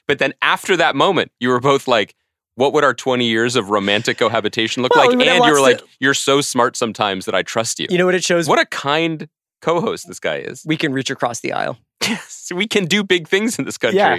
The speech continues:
Speaker 2: we could work together if we just put aside our differences. Some of us,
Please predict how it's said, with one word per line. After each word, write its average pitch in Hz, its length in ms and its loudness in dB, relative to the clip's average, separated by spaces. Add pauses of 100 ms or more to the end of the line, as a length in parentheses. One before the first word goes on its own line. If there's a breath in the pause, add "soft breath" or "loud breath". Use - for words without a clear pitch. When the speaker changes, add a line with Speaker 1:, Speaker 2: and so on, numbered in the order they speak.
Speaker 2:
we 170 80 0
could 180 140 -2
work 196 180 2
together 175 420 0
if 131 100 -6
we 147 80 -6
just 143 180 -8
put 156 100 -4
aside 147 240 -2
our 131 100 0
differences. 131 800 -6 (280)
Some 135 240 0
of 131 120 -2
us, - 240 -4